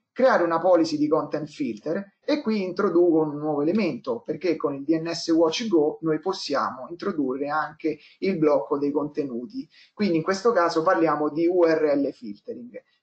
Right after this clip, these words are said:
Quindi, anche se io sono a casa,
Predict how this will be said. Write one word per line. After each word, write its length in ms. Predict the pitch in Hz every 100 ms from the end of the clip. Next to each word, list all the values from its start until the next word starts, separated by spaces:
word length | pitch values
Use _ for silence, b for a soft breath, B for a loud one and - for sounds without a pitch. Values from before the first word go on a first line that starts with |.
| _
Quindi, 480 | 208 160 156 226 -
anche 480 | 156 165 160 151
se 160 | 147 -
io 280 | 147 170 143
sono 240 | - 156
a 100 | 220
casa, 560 | - 127 123 - 76